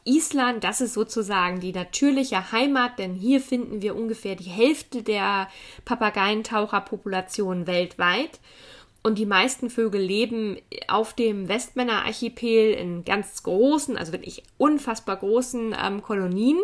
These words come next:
Und das ist natürlich für Vogelfreunde und insbesondere für die Ornithologen unter uns ein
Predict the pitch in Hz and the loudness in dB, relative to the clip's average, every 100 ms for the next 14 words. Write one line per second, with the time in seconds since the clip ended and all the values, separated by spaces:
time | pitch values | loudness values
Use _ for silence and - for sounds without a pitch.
0 | - - - - - - 202 190 - 202 | -2 -12 -20 -20 -16 -6 -4 -4 -4 -4
1 | 202 208 196 180 202 190 185 190 180 - | -2 -6 -8 -6 -4 -4 -6 -2 -2 2
2 | 269 240 233 - 202 208 208 202 - 170 | 4 4 2 0 0 0 -2 -4 -4 -6
3 | 165 - 208 - 180 185 185 175 175 185 | -8 -6 -6 -4 -4 -4 -4 -4 -4 -6
4 | 170 170 170 185 185 190 214 269 233 175 | -8 -8 -6 -6 -4 4 6 6 4 -2
5 | 196 - 180 185 - 170 | -4 -4 -4 -4 -6 -8